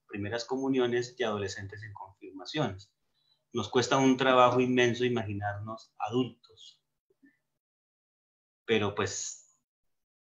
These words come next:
lo-, los sacramentos, incluso los sacramentos de iniciación no están para las edades, o sea, no corresponden a edades.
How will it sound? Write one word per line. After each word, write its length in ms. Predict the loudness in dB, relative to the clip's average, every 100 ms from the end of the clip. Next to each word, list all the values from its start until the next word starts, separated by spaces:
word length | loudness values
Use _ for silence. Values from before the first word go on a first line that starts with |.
| -10
lo-, 240 | -4 -2
los 380 | -2 0 0 0
sacramentos, 520 | 0 2 6 6 4
incluso 440 | 0 4 4 4 -2
los 140 | -6
sacramentos 840 | -6 -4 2 2 2 0 -4 -6
de 100 | -6
iniciación 800 | -6 -6 -8 -12 -4 -2 0 -4 -12 _ _ _ _ _ _
no 760 | -2 4 6 6 4 0 -6 _ _ _ _
están 340 | -2 2 4
para 160 | 4 4
las 200 | 4 2
edades, 380 | 4 4 4 0
o 40 |
sea, 100 | -4
no 120 | -2
corresponden 720 | 2 2 2 2 4 6 4
a 60 | 2
edades. 480 | -2 -6 -12 _